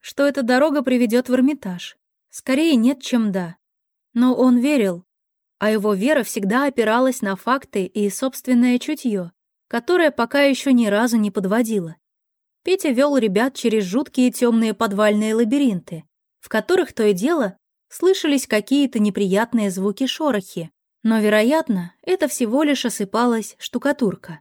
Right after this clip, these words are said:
Хотя, возможно, и не было никаких звуков, просто разыгралась воспаленная фантазия. Шутка ли? Оказаться ночью в подземелье, освещаемом лишь фонарями от мобильников.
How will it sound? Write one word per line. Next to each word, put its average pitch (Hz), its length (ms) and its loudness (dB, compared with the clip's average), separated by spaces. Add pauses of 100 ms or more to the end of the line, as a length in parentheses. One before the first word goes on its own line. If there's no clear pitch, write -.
(500)
Хотя, 349 380 -2
возможно, 269 520 2
и 233 120 2
не 262 180 2
было 247 180 2
никаких 220 500 -2
звуков, 247 520 -4 (280)
просто 320 340 -2
разыгралась 233 800 0
воспаленная 202 720 0
фантазия. 190 680 -2 (340)
Шутка - 400 -6
ли? 175 180 -4 (360)
Оказаться 233 560 -2
ночью 233 380 0
в - 80 -18
подземелье, 208 720 0
освещаемом 254 680 2
лишь 254 180 0
фонарями 240 540 2
от 247 140 -2
мобильников. 185 800 -2